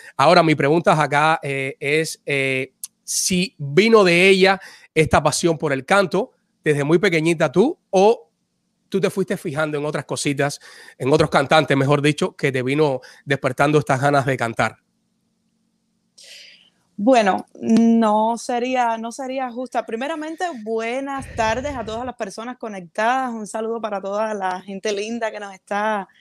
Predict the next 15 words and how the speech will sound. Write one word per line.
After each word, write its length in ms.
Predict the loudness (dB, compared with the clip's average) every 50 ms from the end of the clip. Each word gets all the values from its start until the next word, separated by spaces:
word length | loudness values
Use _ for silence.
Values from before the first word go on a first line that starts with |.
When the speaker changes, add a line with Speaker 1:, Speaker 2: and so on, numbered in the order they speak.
| _ _ _ _ _ _ _ _
Speaker 2:
viendo 460 | -6 -2 0 2 2 4 2 2 2
ahora 340 | 2 2 2 2 2 0 -2
mismo. 640 | -4 -4 -4 -4 -4 -4 -6 -6 -6 -6 -8 -10 -14
Muchísimas 540 | -16 -16 -14 -12 -10 -8 -6 -6 -6 -6 -4
gracias 320 | -6 -6 -6 -8 -10 -10
a 20 |
Biografía 500 | -10 -8 -10 -10 -10 -12 -6 -2 -2 -2
Urbana 420 | -2 -2 -4 -4 -2 -2 0 -2 -2
por 220 | -2 -4 -6 -4
la 220 | -2 -2 -2 -2 -4
invitación. 840 | -6 -4 -4 -6 -4 -4 -4 -4 -4 -2 0 0 2 2 0 -2 -4
Es 160 | -6 -10 -6
todo 220 | -2 0 0 0 0
un 160 | 0 -2 -4
gustazo 540 | -4 -6 _ -4 -6 -6 -4 -6 -10 -8